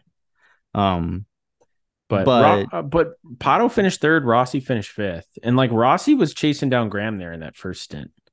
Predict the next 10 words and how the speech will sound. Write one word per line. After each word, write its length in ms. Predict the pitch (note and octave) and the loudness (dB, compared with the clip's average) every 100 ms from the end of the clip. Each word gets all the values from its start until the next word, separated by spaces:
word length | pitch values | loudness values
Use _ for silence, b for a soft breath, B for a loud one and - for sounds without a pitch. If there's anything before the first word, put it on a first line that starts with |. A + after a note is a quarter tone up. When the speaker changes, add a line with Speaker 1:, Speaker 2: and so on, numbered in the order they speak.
| _ _ | _ _
Speaker 1:
Yeah, 400 | - D3+ B2+ A#2 - | 2 4 4 2 -2
don't 160 | D#3+ F3 | -2 -2
get 100 | E3 | 0
me, 120 | C3+ - | -4 -4
yeah. 320 | C#3 G#2 - - _ | -6 -6 -8 -14 _
I 120 | B2+ | -6
just 160 | B2 C3 | -6 -2
feel 120 | E3 | 0
like 140 | C3 A#2 | 0 2
Graham 460 | B2 B2+ B2 A#2+ | 0 0 -2 -6